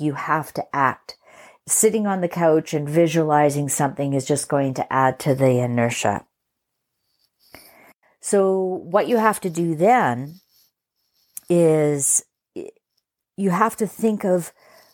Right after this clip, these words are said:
where you are and where you want to go. So if it's that you don't like the routine that you're in, well,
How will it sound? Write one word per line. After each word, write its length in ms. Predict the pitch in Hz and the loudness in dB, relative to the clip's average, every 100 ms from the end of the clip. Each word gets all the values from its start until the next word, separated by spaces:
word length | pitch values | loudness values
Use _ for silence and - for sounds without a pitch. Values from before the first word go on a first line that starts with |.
| _ - | _ -12
where 340 | 165 180 202 | 0 4 4
you 220 | 233 233 | 2 2
are 500 | 170 143 135 165 196 _ _ _ - | 2 4 2 -2 -6 _ _ _ -4
and 200 | 170 160 | -2 0
where 200 | 165 170 | 2 4
you 160 | 170 160 | 2 2
want 240 | 160 151 | 0 -2
to 60 | 147 | 0
go. 420 | 151 139 117 - _ _ _ _ _ - | 0 0 -2 -10 _ _ _ _ _ -4
So 640 | - 190 185 180 175 175 - | 2 4 4 2 0 -2 -4
if 180 | 180 | -2
it's 320 | 208 - - - | -2 -2 -6 -2
that 220 | 208 190 | 0 2
you 140 | 220 | 0
don't 260 | 196 220 - | 0 -2 0
like 300 | 156 190 190 | 0 0 2
the 100 | 190 | 0
routine 640 | 165 160 - - 254 269 202 | 0 0 -2 0 0 2 0
that 200 | 135 - | -2 -2
you're 180 | 143 135 | -4 0
in, 420 | 123 117 156 208 _ _ _ _ _ _ - | 0 0 -4 -10 _ _ _ _ _ _ -2
well, 420 | 139 131 160 226 | 2 4 2 -2